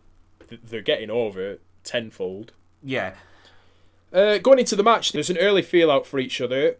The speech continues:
Speaker 1: with some good athleticism. Uh, there's a nice head scissors takeover by each man after a couple of pinning attempts by Eddie. Guerrero with a variation of the six one nine, which was really, really cool to see.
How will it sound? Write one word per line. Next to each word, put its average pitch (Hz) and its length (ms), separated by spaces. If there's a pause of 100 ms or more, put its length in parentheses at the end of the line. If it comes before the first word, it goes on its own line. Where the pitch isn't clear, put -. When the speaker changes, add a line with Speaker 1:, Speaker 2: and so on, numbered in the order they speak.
Speaker 1:
with 131 340
some 131 420 (360)
good 156 160
athleticism. 120 600
Uh, 123 280
there's - 160
a 139 40
nice 165 240
head 151 160
scissors 135 320
takeover 135 500
by 120 160
each 123 260
man 127 360
after 131 260
a 120 60
couple 135 320
of 117 100
pinning 131 240
attempts 127 300
by 117 220
Eddie. 123 260 (560)
Guerrero 165 320
with 143 120
a 127 40
variation 135 520
of 120 80
the 123 60
six - 300
one 123 180
nine, 131 320
which 110 180
was 113 140
really, 127 240
really 107 220
cool 117 200
to 104 120
see. 120 320